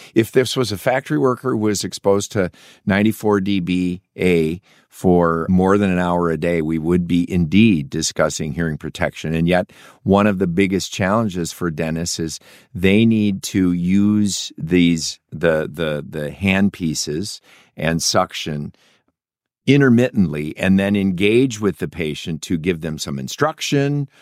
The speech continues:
or to ask them some questions or engage with them in some way. So that's why you said adoption of the use of traditional sort of foamy earplugs, which are an inexpensive solution, but, mm, you know, the, the, the best hearing protection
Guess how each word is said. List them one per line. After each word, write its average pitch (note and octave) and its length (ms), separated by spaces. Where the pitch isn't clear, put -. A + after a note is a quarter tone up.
or D#2+ 140
to D2+ 140
ask D#2 340
them D2 180
some C2+ 220
questions C3+ 800
or F2 160
engage A2+ 480
with G#2+ 140
them F2+ 160
in E2+ 100
some D#2+ 260
way. D2+ 240
So G#2 180
that's C3 320
why A#2+ 160
you F#2 160
said F2 260
adoption E2 720
of E2+ 200
the F2+ 100
use G2 280
of E2+ 120
traditional F#2+ 800
sort F2 200
of E2+ 80
foamy A2 540
earplugs, F#2 600
which - 180
are E2 160
an E2 100
inexpensive G2 720
solution, F2 720
but, F2 240
mm, - 400
you - 80
know, E2 120
the, F2 280
the, F2+ 200
the F2+ 180
best A2 560
hearing A2+ 300
protection F#2 800